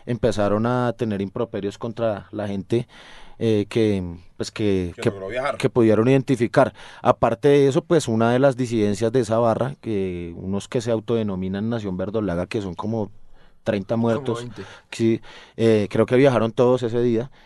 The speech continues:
Speaker 1: empezaron a arrojar cosas y agredir ya físicamente a varias de las personas, incluso mujeres que estaban ahí.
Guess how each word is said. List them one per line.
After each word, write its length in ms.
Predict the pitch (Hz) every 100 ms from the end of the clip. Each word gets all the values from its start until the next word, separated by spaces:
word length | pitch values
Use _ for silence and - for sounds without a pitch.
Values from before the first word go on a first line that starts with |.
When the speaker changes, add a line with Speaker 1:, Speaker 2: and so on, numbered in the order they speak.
| - -
Speaker 1:
empezaron 640 | 117 107 113 110 107 110
a 240 | 120 127 123
arrojar 380 | 117 104 104
cosas 500 | - 131 131 131 127
y 40 | 131
agredir 440 | 117 110 98 95
ya 160 | 107 107
físicamente 640 | 131 117 - 120 104 87 104
a 420 | 107 110 110 107 110
varias 360 | - 113 107 110
de 80 | 113
las 100 | 117
personas, 460 | - 95 113 120
incluso 500 | 110 98 101 95 107 107 - -
mujeres 400 | 120 107 113 110
que 80 | 135
estaban 340 | - 104 104
ahí. 300 | 117 120 147